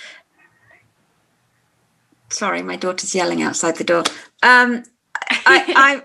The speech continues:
Speaker 1: I'm, I'm, I'm not, I've given up sugar. Um, I'm eating a plant-based diet. Um, this week we're sort of looking inwardly and seeing how we've been using food. And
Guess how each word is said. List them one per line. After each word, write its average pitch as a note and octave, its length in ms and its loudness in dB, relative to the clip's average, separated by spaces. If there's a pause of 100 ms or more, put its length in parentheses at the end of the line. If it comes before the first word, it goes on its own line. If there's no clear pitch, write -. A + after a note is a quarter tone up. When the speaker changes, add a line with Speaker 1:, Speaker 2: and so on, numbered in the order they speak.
Speaker 1:
I'm, D4+ 300 2
I'm, D#4+ 360 0
I'm D4+ 200 2
not, E4+ 220 -2
I've D4+ 140 -4
given D#4+ 220 -2
up D#4+ 100 -2
sugar. B3 840 -2
Um, G#3 640 -4 (460)
I'm A#3+ 140 -2
eating C4+ 400 0
a B3 180 2
plant-based C4 520 -2
diet. G#3+ 840 0 (180)
Um, G3+ 420 0
this D4 260 0
week C#4+ 180 -4
we're B3+ 80 0
sort B3+ 200 -2
of A3+ 100 -4
looking A#3 340 -2
inwardly G#3+ 800 0 (440)
and G3+ 380 0
seeing A3 360 0
how A3 220 2
we've G#3+ 160 -4
been G#3+ 180 -2
using G3 320 -2
food. G3+ 560 2 (520)
And F#3+ 500 0